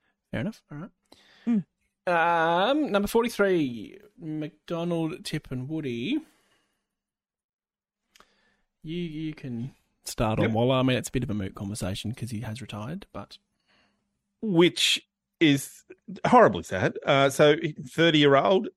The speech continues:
Speaker 2: he played seven games this year, um,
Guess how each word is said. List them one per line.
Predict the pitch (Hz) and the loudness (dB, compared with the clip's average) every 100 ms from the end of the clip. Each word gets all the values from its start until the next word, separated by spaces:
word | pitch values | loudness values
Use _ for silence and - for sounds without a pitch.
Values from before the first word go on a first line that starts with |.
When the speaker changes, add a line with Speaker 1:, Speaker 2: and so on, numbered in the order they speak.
| - | -8
Speaker 2:
he | 139 | -8
played | 127 135 131 | -2 0 0
seven | - - 170 160 | -4 -2 0 2
games | 131 123 127 127 - - _ | 4 4 2 -2 -6 -18 _
this | 143 139 - | -6 -4 2
year, | 165 170 160 _ _ _ - | 4 4 0 _ _ _ -4
um, | 123 123 120 | 0 2 0